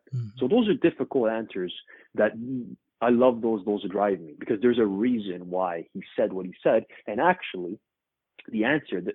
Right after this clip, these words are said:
Speaker 2: the message is, is hidden in the fact that he said, "Don't touch me."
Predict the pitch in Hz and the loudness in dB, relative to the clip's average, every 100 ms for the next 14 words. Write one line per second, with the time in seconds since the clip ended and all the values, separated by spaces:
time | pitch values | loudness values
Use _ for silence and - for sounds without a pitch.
0 | - - 120 165 202 175 92 - _ _ | -10 -6 -4 -4 -4 -6 -8 -12 _ _
1 | _ - 95 - 214 131 95 101 98 98 | _ -12 -10 -4 0 0 0 -8 -10 -6
2 | 113 104 107 101 101 92 92 - - - | -6 -6 -6 -6 -6 -6 -8 -8 -10 -10
3 | - | -20